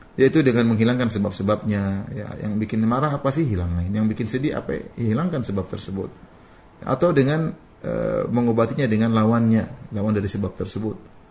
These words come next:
Ada sebab kemarahan, kita sembuhkan dengan lawan sebab tersebut, ya. Demikian juga di antara kesembuhannya ketika,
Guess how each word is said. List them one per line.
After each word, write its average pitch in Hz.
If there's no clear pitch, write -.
Ada 101
sebab 101
kemarahan, 110
kita 101
sembuhkan 104
dengan 98
lawan 110
sebab 104
tersebut, 98
ya. 104
Demikian 123
juga 165
di 131
antara 123
kesembuhannya 127
ketika, 139